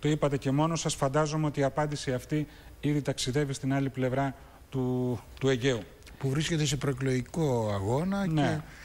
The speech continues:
Speaker 2: και εγώ θα έλεγα ότι ο εκπρόσωπος της, ε, τουρκικής κυβέρνησης που μίλησε δεν έχει εμπειρία από διεθνείς σχέσεις και μίλησε κάτω από την επιρροή,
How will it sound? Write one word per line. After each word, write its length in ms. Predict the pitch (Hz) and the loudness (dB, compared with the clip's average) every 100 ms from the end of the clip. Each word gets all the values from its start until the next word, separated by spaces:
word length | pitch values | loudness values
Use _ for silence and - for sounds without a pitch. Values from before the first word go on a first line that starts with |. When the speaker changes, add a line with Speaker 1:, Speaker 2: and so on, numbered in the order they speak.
| - - | -18 -6
Speaker 2:
και 60 | 147 | -2
εγώ 160 | 143 | 0
θα 120 | 151 156 | 0 0
έλεγα 280 | 156 139 | 2 0
ότι 180 | 135 - | 0 0
ο 80 | 117 | 0
εκπρόσωπος 640 | 107 - 131 135 - 110 | 0 -2 -2 -2 -2 -4
της, 240 | - - - | -2 -2 0
ε, 280 | 107 101 95 | 0 0 -2
τουρκικής 480 | - 110 101 101 117 | -2 0 0 0 -2
κυβέρνησης 420 | - 104 113 110 | 0 0 2 0
που 120 | - 104 | 0 0
μίλησε 560 | 117 143 139 165 165 - - - - - - | 2 2 2 0 0 -4 -12 -14 -14 -14 -6
δεν 200 | 127 139 | 0 2
έχει 220 | 139 120 107 | 2 2 0
εμπειρία 440 | 92 104 101 98 | 0 0 2 0
από 200 | 92 95 | 0 -2
διεθνείς 380 | 101 95 104 101 | -2 0 0 0
σχέσεις 540 | - 123 127 139 127 | 2 2 2 0 -2
και 160 | - 117 | 0 2
μίλησε 440 | 110 131 127 135 | 4 2 2 0
κάτω 300 | 120 127 123 | 2 0 2
από 200 | 117 117 | 0 -2
την 180 | 107 107 | 0 0
επιρροή, 640 | 104 101 104 110 120 104 | 2 2 2 4 4 2